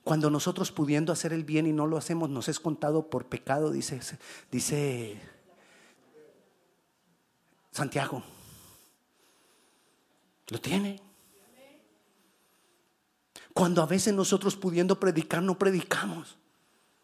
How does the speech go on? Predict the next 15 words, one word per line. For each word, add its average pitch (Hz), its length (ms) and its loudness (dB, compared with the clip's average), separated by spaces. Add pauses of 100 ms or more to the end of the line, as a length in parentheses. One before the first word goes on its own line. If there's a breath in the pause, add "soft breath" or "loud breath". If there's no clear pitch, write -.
(300 loud breath)
Cuando 208 280 6
nosotros 233 420 6
a 196 80 4
veces 208 240 2
pudiendo 208 380 4
invitar 208 400 2
a 233 40 2
un 226 100 2
hermano 226 360 2
a 220 60 2
la 214 40 0
iglesia, 226 320 4
no 214 160 4
lo 240 80 4
invitamos. 220 720 0